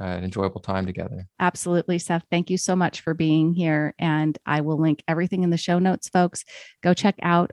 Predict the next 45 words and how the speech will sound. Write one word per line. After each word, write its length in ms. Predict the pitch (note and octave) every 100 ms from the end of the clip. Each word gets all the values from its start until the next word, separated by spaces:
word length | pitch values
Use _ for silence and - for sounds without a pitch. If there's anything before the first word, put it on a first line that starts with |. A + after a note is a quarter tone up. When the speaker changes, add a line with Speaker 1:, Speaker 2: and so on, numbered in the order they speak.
| -
Speaker 2:
all 280 | E3 E3 D#3
of 120 | D#3+
Doctor 260 | D#3+ D3+ D3+
Seth 300 | - D3+ -
Gillihan's 500 | D#3+ D#3 D#3 D3+ D#3+
work 300 | E3 E3+ - - - - _
and 260 | E3 D#3 D3+
really 460 | F3 F#3+ D#3+ D3 - _
use 280 | E3 G#3+ A#3
it 180 | C#3 -
in 120 | E3+
your 140 | D#3+ D#3
own 180 | D#3+
life. 220 | D#3 D3 -
It's 160 | E3
a, 180 | D#3+ D3+ -
it's 120 | -
just 140 | D#3
a 60 | D3+
great 260 | D3+ D3+
tool 200 | - D3+ C#3
to 80 |
have 240 | C#3 D3 D3 _ -
in 140 | D3
your, 260 | D3 C#3+ -
in 100 | D3+
your 120 | D3 C#3+
deck 300 | D3 D3 -
of 220 | D3 C#3
learning. 400 | C#3 D3+ D3 D3 -
I-, 120 | D#3+ -
if 100 | -
it's 120 | -
a 60 | D3
deck, 200 | G3 - _ _
pick 140 | D#3 D#3
up 80 | -
the 80 | D3
deck 200 | D#3+ F3+ _
or 280 | D#3+ D#3 D#3 E3+
your 140 | D3+
bu-, 200 | F3+ D#3+ -
or 120 | G#3
the 100 | F3+
books. 360 | D#3+ D3 -